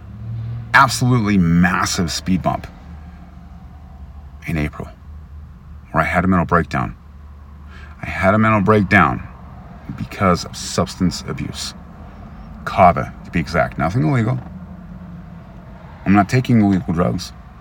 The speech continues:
It was kava. Kava, of course, is, as they say, nature's Xanax.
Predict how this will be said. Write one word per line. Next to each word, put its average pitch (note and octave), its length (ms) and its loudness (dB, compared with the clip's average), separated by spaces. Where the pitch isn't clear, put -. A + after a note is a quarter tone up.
It - 20 -6
was E2 140 -4
kava. D2 440 2
Kava, D#2+ 260 4
of C#2+ 100 -4
course, - 480 -4
is, G2 280 4
as F2+ 260 4
they D#2+ 140 2
say, E2 420 0
nature's F#2 580 4
Xanax. - 680 -2